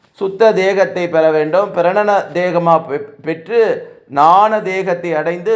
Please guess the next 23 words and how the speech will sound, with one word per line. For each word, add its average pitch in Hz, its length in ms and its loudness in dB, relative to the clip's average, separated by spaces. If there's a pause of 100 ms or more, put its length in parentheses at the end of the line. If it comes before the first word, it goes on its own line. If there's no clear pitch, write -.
(100)
முத்தேக 208 920 0
தேக 196 340 -2
சித்தி 165 360 -8
அடைந்து, 165 420 0 (560)
மரணமில்லா 190 600 2 (120)
பெருவாழ்வை 175 580 -2
பெற்று, 165 400 -4 (560)
ஏக 208 360 0
இறைவனை 190 540 0
தனக்குள்ளாக 202 960 2
தெரிந்து 196 360 -6
கொள்ள 180 240 -6
வேண்டும் 185 440 -8
என்ற 160 220 -6 (240)
செய்தியை 208 600 -2
சொல்லக்கூடிய 170 580 -2
ஒரு 135 160 -2
பாடல் 147 420 0
என்று 135 200 -6
சொல்லி, 156 420 -4 (880)
"தேனென 202 440 2 (180)
இனிக்கும் 185 720 -4
திருவருள் 185 600 0